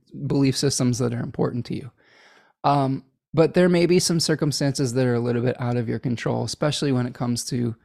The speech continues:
a job or your public persona. You may have to make adjustments to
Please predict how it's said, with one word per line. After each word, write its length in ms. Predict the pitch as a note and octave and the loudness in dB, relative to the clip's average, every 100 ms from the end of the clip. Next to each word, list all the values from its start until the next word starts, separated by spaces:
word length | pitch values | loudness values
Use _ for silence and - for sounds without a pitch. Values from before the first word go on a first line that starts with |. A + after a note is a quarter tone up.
| _ _ _ | _ _ _
a 100 | C#3+ | -4
job 560 | B2 B2 A#2 A2+ A#2+ B2 - _ - | 0 0 0 0 -4 -6 -14 _ -2
or 480 | B2 A#2+ B2 C3 - _ - - | 0 0 -2 -6 -12 _ -20 -12
your 200 | D3 B2+ | -2 -2
public 400 | - C3 C3 - | 0 0 0 -2
persona. 600 | C3+ - B2+ A#2+ A#2 A2+ - _ _ | -6 -2 -2 0 -2 -4 -10 _ _
You 100 | - | -2
may 180 | C3+ C#3+ | 0 2
have 360 | C3+ D3 C#3+ - | 0 0 -2 -2
to 180 | D3 C3+ | 0 2
make 300 | C3+ B2+ C#3+ | 2 2 0
adjustments 800 | B2 D3 - C#3 A2+ B2+ - - _ | 2 2 2 -4 -4 -4 -6 -8 _
to 440 | - B2 A#2+ A#2 | -4 -2 -2 -4